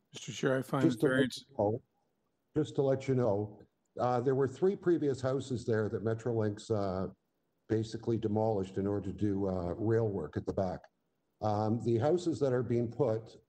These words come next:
Speaker 2: on those lots are quite extensively smaller footprints than what were there previously, and we have done the setbacks greater than what, uh, were there previous.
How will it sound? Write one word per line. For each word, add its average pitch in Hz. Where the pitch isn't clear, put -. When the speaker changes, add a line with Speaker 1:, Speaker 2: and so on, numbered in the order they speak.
Speaker 2:
on 107
those 117
lots 110
are 101
quite 147
extensively 131
smaller 113
footprints 107
than 101
what 101
were 101
there 98
previously, 95
and 104
we 104
have 101
done 131
the 120
setbacks 117
greater 107
than 95
what, 98
uh, 95
were 92
there 90
previous. 82